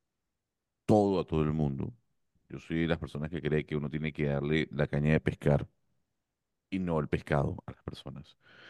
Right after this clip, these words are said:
Pero hay una realidad en donde no hay, eh, bueno, un sistema, eh, social robusto en Panamá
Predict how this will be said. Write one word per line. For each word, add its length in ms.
Pero 160
hay 60
una 120
realidad 560
en 120
donde 200
no 300
hay, 460
eh, 680
bueno, 220
un 60
sistema, 520
eh, 420
social 720
robusto 560
en 120
Panamá 460